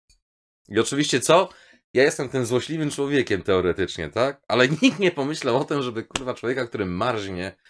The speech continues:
na Piździszewie przy wejściu, dosłownie weź go, kurde, wprowadź do lokalu i tak dalej, nie? No, sorry, dobra, fuck it.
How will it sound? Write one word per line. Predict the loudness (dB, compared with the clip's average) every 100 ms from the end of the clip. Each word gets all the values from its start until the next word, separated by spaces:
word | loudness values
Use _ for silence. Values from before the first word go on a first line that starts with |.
| -20 _ -4
na | -4
Piździszewie | -4 -8 -8 -4 0 2 2 0
przy | -4 0
wejściu, | 2 0 -4 -8 -8 -14 _ -10
dosłownie | -2 0 0 -2 -4 _ _ _ _ _ _ -16
weź | 0 2 2 -2 -16 _ -6
go, | -6
kurde, | -4 -4 -4
wprowadź | -4 -2 0 0
do | -2
lokalu | -2 -2 -2 -2
i | -2
tak | -4 -4
dalej, | -4 -6 -8 -12
nie? | -12 -12
No, | -12 -12 -12
sorry, | -6 -2 -2 -2
dobra, | -2 -2 -4
fuck | -8 -4 -2 0
it. | 0 -2